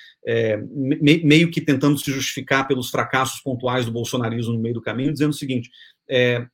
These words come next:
"A gente foi eleito muito antes de conseguir travar a guerra cultural." Então, na cabeça dele, é, a guerra cultural é um processo de décadas, como nos Estados Unidos, de fato, aconteceu desde os anos setenta, oitenta, até a eleição do Trump, foi um processo muito longo,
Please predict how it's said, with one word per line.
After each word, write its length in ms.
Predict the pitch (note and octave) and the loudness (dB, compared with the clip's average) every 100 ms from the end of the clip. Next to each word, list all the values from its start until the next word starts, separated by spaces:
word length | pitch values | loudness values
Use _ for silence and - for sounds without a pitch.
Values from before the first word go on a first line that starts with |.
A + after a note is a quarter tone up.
| _ - | _ -4
"A 80 | C3 | 0
gente 200 | E3 E3 | 0 0
foi 160 | D#3+ | 2
eleito 300 | C#3 D#3 E3 | 4 2 2
muito 320 | D#3 F#3+ F#3+ D3 | 0 0 2 4
antes 680 | E3+ E3 A#2+ A2+ - - _ _ _ _ - | 4 4 -4 -10 -12 -12 _ _ _ _ -12
de 120 | B2 | -8
conseguir 440 | C#3 D3+ - C3+ D3+ | -2 0 0 -2 -2
travar 320 | D3 C3 C3+ | -2 0 0
a 40 | |
guerra 220 | B2+ C3 B2 | 0 0 -2
cultural." 480 | C#3+ C3+ A#2+ G2+ - _ _ _ _ - | -8 -4 -4 -4 -10 _ _ _ _ -12
Então, 180 | A#2 C3+ | -4 0
na 120 | D3 | 2
cabeça 420 | C#3+ C3+ C#3 C#3 | 2 4 4 4
dele, 480 | B2 C3+ C#3+ D3+ D3+ | 4 6 6 6 4
é, 220 | C3+ C3 A#2+ | 2 2 0
a 60 | |
guerra 240 | B2 C3 C3 | -2 -2 -2
cultural 460 | D3 C#3 C3 B2+ | -4 0 2 2
é 20 | |
um 140 | C3 B2+ | -2 -4
processo 500 | B2 - A2+ G#2+ B2 | -6 -2 -4 -4 -8
de 120 | B2+ | -4
décadas, 580 | A2 A2 A#2+ F#3 A3 - | -2 -2 -2 -2 -2 0
como 200 | G#3+ G3+ | 2 4
nos 120 | F3 | 2
Estados 260 | - D3 B2+ | 2 0 0
Unidos, 240 | C3 A#2+ | -4 -6
de 80 | - | -6
fato, 240 | A#2+ A#2+ | -6 -4
aconteceu 540 | A2+ B2 C3 - D3 C#3 | -6 -8 -6 -2 -2 0
desde 260 | C#3 B2 | 0 0
os 80 | A#2+ | -4
anos 380 | A#2+ A#2+ A2 - | -6 -6 -8 -6
setenta, 520 | A#2 - B2+ C#3 B2 | -6 -2 2 2 0
oitenta, 520 | A2 B2+ C3 B2 G#2+ _ _ _ _ _ _ - | -8 -2 -2 -4 -10 _ _ _ _ _ _ -14
até 200 | A#2+ B2+ | -4 -2
a 20 | |
eleição 360 | B2+ A#2+ - B2 | -2 -4 -4 -6
do 120 | A#2+ | -6
Trump, 260 | - A#2 | -6 -6
foi 80 | C3+ | -6
um 60 | C3 | -6
processo 440 | A2+ - B2+ B2 | -6 -2 -2 -2
muito 280 | C3+ A3 G#3+ | -2 0 0
longo, 400 | C3+ B2+ D3 | 0 2 0